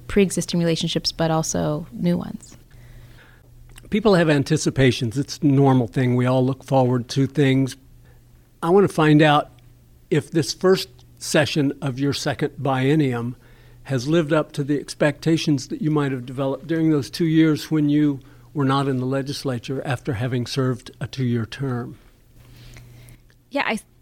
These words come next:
Speaker 1: absolutely think it's lived up to my expectations. It feels great to be back. I've missed my colleagues that I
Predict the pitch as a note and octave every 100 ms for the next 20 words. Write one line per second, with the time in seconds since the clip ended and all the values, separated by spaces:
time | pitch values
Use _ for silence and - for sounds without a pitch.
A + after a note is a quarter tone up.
0 | - F#3+ - F3+ C#3 E3+ E3+ E3+ E3+ -
1 | - F3 - E3+ E3+ - F3 D#3+ D#3 E3
2 | D#3+ E3 E3 E3 - F#3 - F#3 E3+ D#3+
3 | - E3 D#3 - F#3+ E3 C#3 D#3 F#3 -
4 | - - F3 F3 E3+ E3 - - F#3+ E3+
5 | - D#3+ D#3+ E3+ E3+ E3 F3 D#3+ D#3 -
6 | D#3+ D#3+ D#3 D3+ D3+ D3+ D#3